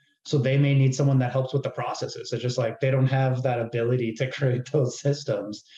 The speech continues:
And it's like, you have to find the right coach. Some people are good at that, but they need help. Just like, they have this negative talk track in their head and they need someone with, like, the mindset coach. So that's why there's so many different types of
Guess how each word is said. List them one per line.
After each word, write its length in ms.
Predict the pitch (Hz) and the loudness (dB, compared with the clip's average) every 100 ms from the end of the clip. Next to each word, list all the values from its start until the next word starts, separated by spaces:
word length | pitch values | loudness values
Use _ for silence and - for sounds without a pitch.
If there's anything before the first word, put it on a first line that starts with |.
| - - - - | -20 -20 -10 -2
And 120 | 147 | 2
it's 120 | 139 | 4
like, 160 | 147 139 | 2 4
you 80 | 151 | 2
have 180 | 175 165 | 2 -2
to 100 | 147 | 0
find 260 | 160 151 | 2 4
the 80 | 131 | 4
right 180 | 123 - | 2 -2
coach. 200 | - - | -4 -2
Some 180 | 143 139 | 0 0
people 240 | 151 147 | 0 0
are 140 | 131 120 | 0 2
good 160 | 135 | 0
at 140 | 131 - | 0 -2
that, 200 | 127 175 | -4 -2
but 160 | 139 127 | -2 0
they 120 | 127 | 2
need 300 | 131 135 127 | 4 4 2
help. 260 | 123 123 - | -2 -4 -2
Just 160 | 127 127 | -6 -4
like, 240 | 113 107 _ _ _ _ _ | -4 -6 _ _ _ _ _
they 80 | 127 | 0
have 100 | 123 | 0
this 180 | 117 123 | -2 -2
negative 480 | 120 123 123 - - _ _ - | 0 2 0 -2 -10 _ _ -12
talk 240 | 131 131 | -10 -8
track 300 | - 123 - | -6 -6 -2
in 100 | 113 | -2
their 100 | 113 | -2
head 180 | 113 110 - | -2 -4 -8
and 120 | 113 | -4
they 80 | 113 | -2
need 160 | 117 120 | 0 0
someone 380 | 131 127 127 127 | 2 4 6 4
with, 220 | 131 135 | 2 0
like, 220 | 127 - | -2 -2
the 80 | 127 | -2
mindset 2000 | 117 117 135 135 135 _ _ _ _ _ _ _ _ _ 139 135 - - - - | -2 -2 -2 -4 -12 _ _ _ _ _ _ _ _ _ 0 0 -2 -12 -10 -6
coach. 220 | 113 - | -6 -4
So 180 | 139 123 | 0 0
that's 220 | 131 127 | 2 2
why 80 | 170 | 2
there's 240 | 175 151 - | 2 0 2
so 140 | 143 | 4
many 140 | 143 135 | 6 4
different 340 | 135 135 131 | 4 2 0
types 260 | 135 131 | 2 0
of 100 | 123 | -2